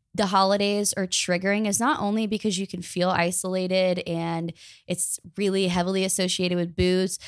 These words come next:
but also because the holidays are a time where a lot of us have to be around people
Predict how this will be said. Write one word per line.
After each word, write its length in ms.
but 280
also 520
because 1000
the 120
holidays 640
are 100
a 60
time 380
where 160
a 100
lot 380
of 120
us 240
have 240
to 100
be 240
around 380
people 600